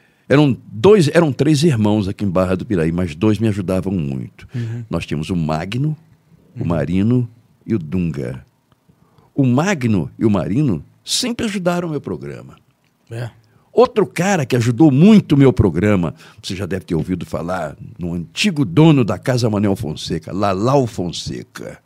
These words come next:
Speaker 2: Uhum.
Speaker 1: Lalau Fonseca, eu me lembro, quando em mil novecentos e oitenta e cinco a Light abriu as comportas da represa de Santana,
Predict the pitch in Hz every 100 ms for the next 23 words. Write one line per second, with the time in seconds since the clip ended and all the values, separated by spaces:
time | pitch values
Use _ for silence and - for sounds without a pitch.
0 | _ 131 131 110 123 156 - - 131 143
1 | 170 175 156 127 - 160 165 175 170 -
2 | 123 127 104 101 139 117 82 62 _ _
3 | _ _ _ 123 120 85 104 107 185 220
4 | 196 123 - 165 127 127 - - 151 131
5 | 101 - - 147 135 - - - - _
6 | _ _ _ _ _ _ 101 98 120 123
7 | 110 - - _ 87 - 107 131 90 -
8 | _ _ - 107 - 92 - 113 104 -
9 | 82 82 82 - 101 92 78 - 76 -
10 | 113 92